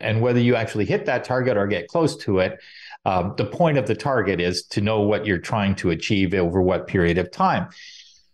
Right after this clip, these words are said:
Um, so, uh, for me, Poilievre there is definitely saying, "Look, if you care about these issues and you believe in elec-, more electrification, if you wanna look at small modular nuclear," and he added the point about making sure that environmental protections were there.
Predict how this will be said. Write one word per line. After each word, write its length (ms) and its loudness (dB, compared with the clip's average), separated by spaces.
Um, 360 -2
so, 560 0
uh, 120 0
for 160 2
me, 340 4
Poilievre 600 2
there 500 2
is 320 -2
definitely 800 0
saying, 360 0
"Look, 200 0
if 120 -2
you 100 2
care 260 0
about 260 2
these 220 2
issues 400 2
and 120 0
you 120 0
believe 420 2
in 140 0
elec-, 340 -2
more 200 2
electrification, 1000 -2
if 160 -2
you 100 2
wanna 300 2
look 240 0
at 180 0
small 260 2
modular 520 2
nuclear," 480 2
and 180 0
he 180 -4
added 360 0
the 60 2
point 280 0
about 320 0
making 380 -2
sure 260 2
that 220 0
environmental 580 0
protections 640 -2
were 180 4
there. 500 0